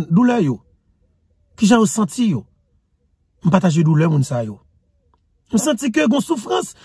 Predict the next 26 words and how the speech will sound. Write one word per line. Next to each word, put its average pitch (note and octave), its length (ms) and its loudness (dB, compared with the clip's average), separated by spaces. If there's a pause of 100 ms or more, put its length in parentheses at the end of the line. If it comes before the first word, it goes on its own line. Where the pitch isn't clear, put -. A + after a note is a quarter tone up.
(160)
Mwen, - 180 -2
lè D#4 160 0
nèg C#5+ 160 -4
ap A3 100 0
gade F3+ 320 0
pou F3 120 -8
nou, A#2+ 160 -6
wè. G2+ 80 -16 (480)
Nou E4+ 160 0
touye F4+ 280 0
Jovenel G3+ 280 4
Moïse. E3+ 320 0
Par D4+ 160 2
exemple, D4 240 -6
André B3 160 -2
Michel A#3+ 280 -2
te A3+ 120 2
boule A3 240 4
peyi, G#3+ 180 2
l F3+ 60 -2
kraze G3 260 -2
peyi, G#3 320 0 (260)
asasine G3+ 360 0
karakter G3 240 -2
Jovenel F#3+ 240 2
Moïse, G#3 340 0